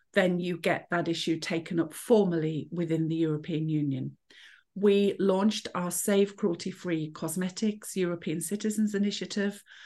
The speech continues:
a couple of years ago and did reach the required threshold.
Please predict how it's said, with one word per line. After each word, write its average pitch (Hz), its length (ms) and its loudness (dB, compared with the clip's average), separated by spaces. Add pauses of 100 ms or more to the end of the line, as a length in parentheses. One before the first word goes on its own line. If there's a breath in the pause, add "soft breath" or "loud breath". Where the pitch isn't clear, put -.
(160 loud breath)
a - 40 -20
couple 208 300 -2
of 170 120 -2
years 180 300 0
ago 170 500 -2 (260 loud breath)
and 190 200 4
did 208 200 6
reach 190 520 -2
the 196 100 2
required 180 720 -2
threshold. 185 760 -4